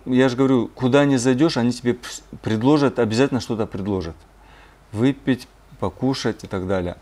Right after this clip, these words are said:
А то, что, э, касается Израиля, Э, у нас чуть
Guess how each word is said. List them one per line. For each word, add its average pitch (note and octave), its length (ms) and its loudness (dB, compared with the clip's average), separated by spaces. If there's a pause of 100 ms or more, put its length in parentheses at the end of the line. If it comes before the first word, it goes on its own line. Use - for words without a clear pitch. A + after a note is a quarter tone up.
А G#2+ 440 0
то, B2 120 0
что, A#2 220 -2 (200)
э, G#2+ 120 -6
касается A2+ 580 -2
Израиля, A#2 560 2 (880)
Э, G2+ 840 -4 (240)
у A#2+ 80 -6
нас B2 240 0
чуть - 240 -8